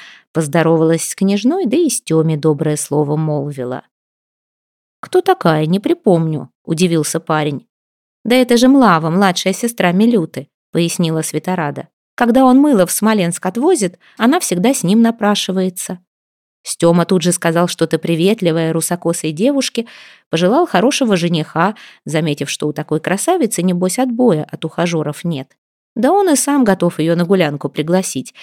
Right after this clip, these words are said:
И пока девушка хихикала, стыдливо прикрывшись рукавом, а меньшие дети задорно покрикивали, что вот и нашёлся суженый для Млавы,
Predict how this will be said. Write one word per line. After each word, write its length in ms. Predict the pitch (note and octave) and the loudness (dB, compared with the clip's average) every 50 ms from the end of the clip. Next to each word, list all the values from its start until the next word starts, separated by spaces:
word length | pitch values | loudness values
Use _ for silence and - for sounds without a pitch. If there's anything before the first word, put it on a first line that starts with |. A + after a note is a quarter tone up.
| - - - - _ | -20 -20 -20 -8 _
И 100 | E3+ E3 | -6 -2
пока 300 | - E3 D#3+ - E3 D#3+ | -2 -4 -4 -2 -4 0
девушка 420 | D#3 E3+ E3 D3 D3+ - - D#3+ | 2 0 0 0 -2 -4 -4 -6
хихикала, 640 | D3 - F3 F3+ - C#4 F4 F4 - E4 D#4 D#4 D4 | -2 -2 -4 -2 0 -2 -4 _ -2 0 0 0 0
стыдливо 560 | - - - C#4 A3+ A#3 B3+ B3+ B3 A#3+ A#3+ | -2 0 0 0 2 4 4 6 6 4 4
прикрывшись 640 | A#3 A#3 A#3 A#3 A#3 A3+ A3 G#3+ - A3+ A3 - - | 4 2 0 2 2 0 0 0 0 -2 -2 0 -2
рукавом, 580 | G#3+ G#3 - A3 G#3+ G#3+ G#3 G3+ G3 G3 F#3 - - - - - _ _ _ _ | -4 0 2 2 2 4 4 2 2 0 -2 -6 -12 -20 -20 -20 _ _ _ _
а 80 | F3 | 0
меньшие 400 | E3+ F3 F#3 F#3 - - E3+ E3+ | 2 2 2 2 2 0 0 0
дети 240 | D3+ D#3+ D#3+ - - | 2 0 -2 -2 -2
задорно 460 | D#3 D3+ F3 E3 D#3+ D#3 D#3 D#3+ D#3+ | -2 0 0 2 2 0 0 0 -4
покрикивали, 880 | D#3+ - E3+ F3+ - F#3+ A#3 B3+ A#3 A#3 - E3 D#3+ E3 D3+ D3 D3+ D#3+ | -2 -2 -4 -4 0 0 0 0 0 0 -2 0 0 0 0 0 -2 -4
что 260 | - - - - F#3 | -4 -4 -4 -2 -2
вот 260 | F#3+ B3 D#4 E4+ E4 | 0 0 -2 0 0
и 60 | - | 0
нашёлся 640 | F3+ E3 D3+ E3 - - - E3 C#3+ D3 - - D#3 | -2 0 -2 -2 -4 -4 -2 -2 -2 -4 -4 -6 -8
суженый 540 | D3+ - - F#3 F3 D#3+ D3+ D#3+ D#3+ D#3+ D#3 | -8 -6 -4 -4 -4 -2 -2 -4 -4 -4 -6
для 200 | D3 D#3+ D#3+ D#3 | -4 -4 -4 -4
Млавы, 560 | D#3+ D#3 E3+ G3+ C4 D#4+ F4+ F4 D#4+ D#4 D4 | -4 -4 -2 -2 0 0 0 -2 -2 -4 -6